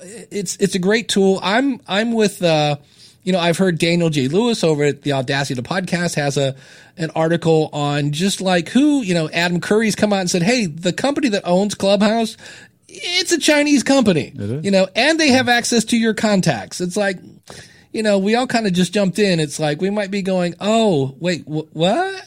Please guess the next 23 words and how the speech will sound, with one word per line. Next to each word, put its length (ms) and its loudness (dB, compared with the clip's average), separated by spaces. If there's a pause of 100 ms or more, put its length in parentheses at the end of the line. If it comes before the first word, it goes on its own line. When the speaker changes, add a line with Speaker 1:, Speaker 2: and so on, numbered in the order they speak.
Speaker 1:
Huh?" 260 4
Speaker 2:
And 140 4
they're, 160 2
and 140 2
they're 80 2
tracking 460 -2
you, 120 -4
by 160 -6
the 100 -4
way. 120 -8
They're 160 -4
Speaker 1:
Yeah. 160 2
Speaker 2:
tracking 260 0
everywhere 400 2
you 160 -6
go 240 -4
on 140 -10
your 80 -14
phone. 400 -14 (140)
So, 460 -6 (600)
like, 240 2
it's, 460 0
it's 260 -4